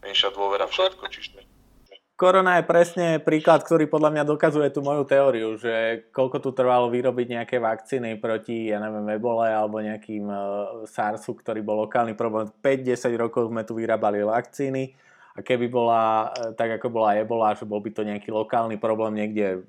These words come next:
Speaker 2: ko-, koronavírus v Afrike, tak nikoho by to netrápilo, nebolo by tu žiadne očkovanie, vôbec nič. Proste žili, žili by si tam v Afrike s problémami svojimi a my by sme na nich kašľali, ale zrazu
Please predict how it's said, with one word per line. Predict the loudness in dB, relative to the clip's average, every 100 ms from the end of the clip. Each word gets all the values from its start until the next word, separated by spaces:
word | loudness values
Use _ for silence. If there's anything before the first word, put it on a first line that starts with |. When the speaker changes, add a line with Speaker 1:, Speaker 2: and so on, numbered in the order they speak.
| _
Speaker 2:
ko-, | -2 -2 -2
koronavírus | -2 -2 -2 -2 -2 -4 -2
v | -2
Afrike, | -2 -4 -4
tak | -4 -6
nikoho | -6 -2 -2
by | -2
to | -4
netrápilo, | -6 0 0 0 -2 -2 -4 _ _ -10
nebolo | 0 2
by | 2 -4
tu | -2
žiadne | -2 -2 -4 -4
očkovanie, | -6 -4 -4 -6
vôbec | -6 -6 -4 -8 -8
nič. | -10 -10 -14 -20
Proste | -10 -10 -8 -8 -8
žili, | -6 -6 -6 -6
žili | -8 -8
by |
si | -10 -8
tam | -6 -6
v |
Afrike | -6 -8 -10
s | -8
problémami | -6 -2 0 0 -4 -8
svojimi | -6 -4 -2 -4 -10
a | _ -20 -12
my | -8 -6
by |
sme | -6 -4
na | -4
nich | -4
kašľali, | -4 -6 -4 -6 -4
ale | -4 -4 -2
zrazu | -2 0 -2